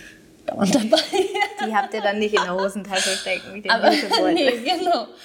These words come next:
Speaker 1: Aber <coughs> so prinzipiell, die sehen schon, dass das, dass das oft anders läuft, aber ich habe jetzt nicht das Gefühl, dass sie's nachahmen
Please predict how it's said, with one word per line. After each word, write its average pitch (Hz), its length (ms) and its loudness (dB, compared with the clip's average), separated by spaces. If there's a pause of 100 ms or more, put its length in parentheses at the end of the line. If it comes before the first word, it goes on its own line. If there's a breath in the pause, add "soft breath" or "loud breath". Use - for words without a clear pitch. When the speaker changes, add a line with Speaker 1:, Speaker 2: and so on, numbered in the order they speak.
(300 loud breath)
Speaker 1:
Aber 202 360 0 (320)
<coughs> 220 400 -2
so 202 60 -20 (160)
prinzipiell, 226 720 -4 (840 loud breath)
die 220 100 4
sehen 214 280 0
schon, 311 180 -2
dass 214 140 -6
das, - 260 -16 (220)
dass 190 180 -2
das 196 200 -4
oft - 300 -6
anders 226 440 -4
läuft, 240 420 -4
aber 202 400 -2 (1200 loud breath)
ich - 80 -20
habe 226 120 -4
jetzt - 180 -10
nicht 202 180 -6
das - 100 2
Gefühl, 185 640 -8 (200)
dass - 160 -2
sie's 190 160 -2
nachahmen 175 800 -4